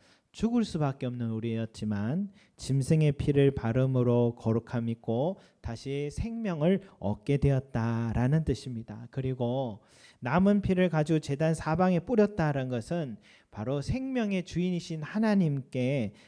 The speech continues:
다시 그 피를 돌려드린다, 이런 의미가 있습니다. 지난주에 오른쪽 엄지 손가락, 오른쪽 엄지 발가락, 또 귓부리에 피를 바른다 의미에 대해서 우리 나눴는데,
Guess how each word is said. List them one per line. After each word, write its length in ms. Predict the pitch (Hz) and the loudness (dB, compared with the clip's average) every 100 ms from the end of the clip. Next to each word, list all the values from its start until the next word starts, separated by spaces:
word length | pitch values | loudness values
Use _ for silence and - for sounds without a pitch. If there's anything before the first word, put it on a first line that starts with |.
| _ | _
다시 280 | - 190 196 | -8 -6 -4
그 180 | 185 | -4
피를 420 | 185 202 208 202 - | -6 -4 -4 -4 -2
돌려드린다, 1080 | 214 294 285 - - 104 104 95 87 101 _ | -2 -2 -4 -2 -2 -4 -6 -8 -10 -14 _
이런 300 | - 92 98 | -8 -6 -4
의미가 600 | 117 107 104 98 104 190 - | -6 -8 -10 -8 -8 -8 -10
있습니다. 600 | 90 90 98 98 92 90 - _ _ _ - - - - - | -16 -12 -8 -8 -8 -12 -16 _ _ _ -20 -20 -20 -20 -8
지난주에 500 | - 151 160 165 175 | 0 6 6 8 8
오른쪽 440 | 170 170 180 175 143 | 10 10 8 8 6
엄지 280 | 143 147 | 4 2
손가락, 760 | 147 147 143 151 151 139 135 131 | 2 0 2 2 2 2 2 0
오른쪽 320 | 127 139 135 123 | 0 -2 -2 -4
엄지 220 | 117 127 | -2 -2
발가락, 840 | 123 120 - 135 127 123 120 113 | -2 -4 -4 -2 0 0 -2 -2
또 320 | 127 123 120 - | 0 2 2 0
귓부리에 720 | 127 - 143 135 127 123 120 | -4 2 4 4 4 2 0
피를 360 | - 156 151 139 | -2 -2 0 -2
바른다 760 | - 107 123 120 113 110 110 | -2 -2 0 0 -2 -2 -2
의미에 340 | 117 123 123 | 0 0 -2
대해서 280 | 117 113 - | -2 -4 -4
우리 140 | 110 107 | -4 -4
나눴는데, 800 | 95 117 123 110 107 123 110 | -2 -2 0 -2 -2 -2 -4